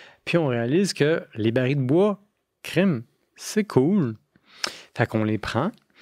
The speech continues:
Puis là, ça commence à rajouter des tanins, ça commence à rajouter des goûts, ça ra-, ça commence à être tannant, ça commence à être pratique aussi parce que c'est plus facile à rouler que des amphores qui, s-, qui peuvent se casser. Le bois est un petit peu plus résistant.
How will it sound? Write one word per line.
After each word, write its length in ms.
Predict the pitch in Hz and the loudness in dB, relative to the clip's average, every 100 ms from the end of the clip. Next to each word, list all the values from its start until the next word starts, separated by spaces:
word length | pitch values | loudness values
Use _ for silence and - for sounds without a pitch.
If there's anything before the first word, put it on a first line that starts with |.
| - - - | -20 -20 -8
Puis 120 | - | 0
là, 260 | 117 156 208 | 2 2 0
ça 260 | - - 120 | -4 -4 -2
commence 400 | 117 120 135 120 | -2 -2 -2 -2
à 80 | |
rajouter 380 | 113 110 - 135 | -2 -4 -4 -4
des 220 | 117 117 | 0 0
tanins, 680 | 113 113 107 110 107 113 117 | 2 0 0 0 -2 -2 -4
ça 140 | - | -6
commence 340 | 110 110 110 104 | -4 -2 0 -2
à 60 | 110 | -4
rajouter 360 | 107 98 117 | -4 -4 -8
des 460 | 104 107 104 104 101 | -4 0 0 0 -2
goûts, 360 | 101 120 123 123 | 0 0 0 -2
ça 200 | - 110 | -2 -2
ra-, 360 | 104 107 107 | 0 -2 -2
ça 140 | 107 107 | -4 -4
commence 320 | 107 110 - | -2 -2 -4
à 40 | |
être 140 | 107 - | -8 -4
tannant, 300 | 110 107 117 | -4 -2 -4
ça 100 | 107 | -4
commence 280 | 117 117 131 | -4 -4 -4
à 40 | |
être 120 | 117 | -6
pratique 420 | - 117 - 202 | -2 -2 0 -2
aussi 300 | 151 123 170 | 0 -2 -2
parce 180 | 147 120 | -2 -2
que 140 | - 117 - - - - | -2 -4 -6 -16 -16 -16
c'est 240 | - - - | -12 -12 -12
plus 340 | - - 127 139 | -16 -12 -6 -2
facile 400 | 139 110 139 123 | 0 0 0 0
à 120 | 110 | -2
rouler 400 | 95 107 117 135 | 0 0 2 0
que 40 | 123 | 0
des 180 | 113 | 0
amphores 520 | 107 110 - 120 139 143 | 0 -2 -2 -2 -2 -6
qui, 100 | - | -8
s-, 220 | - - | -8 -10
qui 100 | - | -10
peuvent 200 | - 110 | -6 -4
se 100 | - | -6
casser. 420 | - 110 107 - | -4 -2 -2 -2
Le 160 | 160 117 | -2 -4
bois 260 | 104 131 131 | 0 0 0
est 100 | 120 | -2
un 60 | |
petit 140 | 107 - | -6 -6
peu 100 | 117 | -10
plus 180 | - | -4
résistant. 580 | 120 107 101 - - 135 | -4 -4 -6 -8 -4 -4